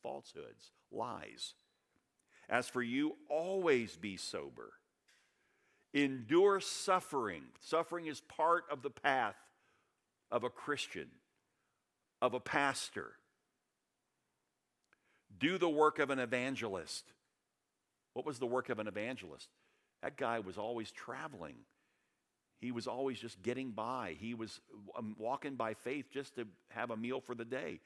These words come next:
But he was faithful to the word of God, trying to get the gospel out. He says, "That's how you should be." And then he says,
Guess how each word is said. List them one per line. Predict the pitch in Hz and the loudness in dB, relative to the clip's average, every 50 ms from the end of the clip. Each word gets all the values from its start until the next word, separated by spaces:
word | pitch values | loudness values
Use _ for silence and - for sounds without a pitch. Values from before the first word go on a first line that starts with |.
| - - - - - - - | -20 -20 -20 -20 -20 -6 -4
But | 117 110 | -4 -2
he | 101 120 117 | -2 -2 -2
was | 107 104 - | -4 -4 -6
faithful | - - 117 127 135 - 131 127 | -6 -4 -4 -4 -4 -4 -8 -8
to | - 127 110 | -8 -6 -6
the | 110 | -6
word | 107 107 113 117 113 | -6 -4 -4 -6 -6
of | 117 - - | -6 -8 -10
God, | - 127 139 160 143 104 113 - _ _ _ | -10 -12 -10 -12 -12 -14 -16 -18 _ _ _
trying | - - 107 107 117 | -10 -6 -6 -4 -4
to | 113 | -4
get | 107 117 117 - | -4 -4 -6 -6
the | - 95 | -6 -6
gospel | - 110 113 - - - - - 76 71 | -6 -6 -6 -6 -10 -12 -14 -14 -14 -12
out. | 71 62 52 - _ _ _ _ _ _ _ _ _ _ _ _ _ _ _ - | -14 -14 -16 -18 _ _ _ _ _ _ _ _ _ _ _ _ _ _ _ -6
He | 123 120 | -6 -4
says, | 123 123 117 | -4 0 0
"That's | 147 165 160 | 2 2 2
how | 170 170 160 | 4 4 4
you | 165 165 175 | 4 2 -2
should | 165 - 165 160 151 | -2 -2 -4 0 0
be." | 170 185 175 107 - - - - - - - | 0 0 0 -2 -8 -12 -18 -20 -12 -4 -2
And | 110 135 | 0 2
then | 147 | 2
he | 151 139 | 0 0
says, | - 139 131 127 120 - | 2 2 2 2 2 -2